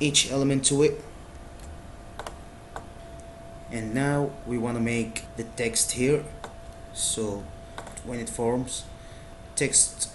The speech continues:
should start writing here. Select your text tool and write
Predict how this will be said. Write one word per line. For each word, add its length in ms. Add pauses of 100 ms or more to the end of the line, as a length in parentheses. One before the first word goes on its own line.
(320)
should 260
start 720 (220)
writing 400
here. 260 (680)
Select 400
your 100
text 340
tool 320 (380)
and 400
write 420